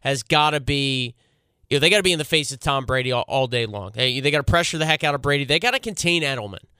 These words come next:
All right, I know Gronk is Gronk. But Gronk's gonna get his. To me, it's the quick slants that are killer. It's the, "We don't let you get pressure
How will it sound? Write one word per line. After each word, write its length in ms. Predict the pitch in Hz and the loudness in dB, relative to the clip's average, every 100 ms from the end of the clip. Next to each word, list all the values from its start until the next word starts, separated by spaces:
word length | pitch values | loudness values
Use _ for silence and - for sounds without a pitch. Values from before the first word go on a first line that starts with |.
| _ - | _ 0
All 60 | |
right, 100 | 147 | 2
I 80 | 170 | 4
know 180 | 202 233 | 2 0
Gronk 480 | 165 156 156 156 147 | 0 2 2 2 -2
is 160 | 131 | -10
Gronk. 440 | - 135 131 131 123 - _ _ - | -8 -2 0 0 -4 -14 _ _ 0
But 120 | 160 | 2
Gronk's 340 | 196 240 247 | 4 2 0
gonna 140 | 190 156 | -6 -4
get 260 | 131 123 | -2 -2
his. 240 | 117 98 - | -2 -6 -2
To 100 | 170 | 2
me, 140 | 226 | 2
it's 140 | 240 | 2
the 80 | - | -4
quick 260 | - 180 - | -2 -2 -2
slants 420 | - 139 107 - | -4 0 -2 -2
that 100 | 117 | -8
are 40 | |
killer. 420 | 113 - 104 78 - _ - - | -6 -4 -4 -4 -12 _ -20 -4
It's 200 | 147 151 | -2 0
the, 320 | - 165 147 127 _ _ _ | 2 2 2 -4 _ _ _
"We 260 | - 139 196 | -6 0 4
don't 200 | 208 196 | 4 2
let 260 | 175 175 - | 0 -2 -2
you 120 | 175 | -2
get 300 | 139 165 - | 2 2 2
pressure 640 | - 175 165 160 135 117 | 0 2 2 -2 -2 -4